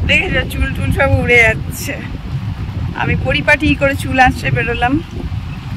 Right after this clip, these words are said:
but এখানে এত হাওয়া, কিন্তু ভীষণ ভালো লাগছে, জানো,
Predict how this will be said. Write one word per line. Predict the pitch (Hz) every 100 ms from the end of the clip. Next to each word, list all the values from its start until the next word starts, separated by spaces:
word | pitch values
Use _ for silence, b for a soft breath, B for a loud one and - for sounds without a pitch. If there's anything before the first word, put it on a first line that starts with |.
| - - -
but | 220 220
এখানে | 226 277 254
এত | 247 226 -
হাওয়া, | 240 262 214 214
কিন্তু | 254 240 - -
ভীষণ | - - - 247 294
ভালো | - 247 240
লাগছে, | 240 226 - 226
জানো, | 262 254